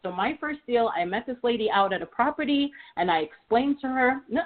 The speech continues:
you know, other agents won't come out here, but I wanted to have this face-to-face with you." And she said, "Okay, so what's next?" I said, "Really?" I said, "What's next is I need you to talk to the lender.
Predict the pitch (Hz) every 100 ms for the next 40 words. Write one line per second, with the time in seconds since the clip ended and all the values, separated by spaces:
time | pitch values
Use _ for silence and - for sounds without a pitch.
0 | - 330 254 233 180 185 196 214 233 226
1 | 240 240 254 320 269 247 202 170 156 160
2 | 190 190 208 202 202 - 190 185 - -
3 | - 190 160 147 - - - - - -
4 | - 202 226 226 277 320 392 403 - 214
5 | 233 - 320 202 - _ _ _ _ _
6 | _ _ _ - 180 170 - 147 180 214
7 | 311 370 370 _ - 196 190 175 165 170
8 | - 190 202 302 - _ - 156 151 226
9 | 247 _ _ _ _ _ _ _ _ _
10 | _ _ - 185 190 190 190 170 180 170
11 | 156 165 226 294 170 -